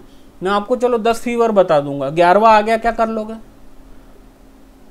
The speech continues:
तो कर ये सकते हो कि अगर ये वीडियो आपने अच्छे से देखा है, तो आपको एक अप्रोच पता होगी कि मेरे को किस तरह की अप्रोच रखनी है, मेरे को कैसे इंटरप्रिटेट करना है।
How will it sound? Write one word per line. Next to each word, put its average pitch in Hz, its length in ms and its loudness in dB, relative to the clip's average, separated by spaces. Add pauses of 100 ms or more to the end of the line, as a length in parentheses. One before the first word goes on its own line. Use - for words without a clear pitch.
(220)
तो 156 60 -12
कर 151 220 -2
ये 180 180 2
सकते 170 320 -6
हो 185 80 0
कि 196 100 -6
अगर 190 240 -2
ये 220 140 -2
वीडियो 185 340 -2
आपने 170 300 -2
अच्छे 160 260 -8
से 156 160 -8
देखा 139 320 -10
है, 170 80 -6
तो 196 100 -8
आपको 220 260 -4
एक 415 140 -8
अप्रोच 302 360 -4
पता 254 260 -2
होगी 233 280 -4
कि 240 100 -8
मेरे 254 200 -2
को 262 100 -6
किस 254 220 -8
तरह 247 220 2
की 233 160 -8
अप्रोच 185 400 -4
रखनी 147 280 -10
है, 165 60 -8
मेरे 190 160 -6
को 233 100 -6
कैसे 220 300 -4
इंटरप्रिटेट 226 640 -6
करना 123 300 -4
है। 90 120 -16